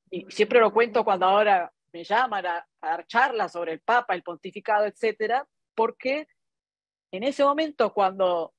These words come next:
acordamos, "Bueno, a tal hora llego a entrevistarlo",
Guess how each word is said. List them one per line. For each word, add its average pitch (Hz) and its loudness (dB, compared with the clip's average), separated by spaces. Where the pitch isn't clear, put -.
acordamos, 185 -2
"Bueno, 190 -4
a 170 0
tal 185 0
hora 196 2
llego 220 -2
a 220 -2
entrevistarlo", 262 -2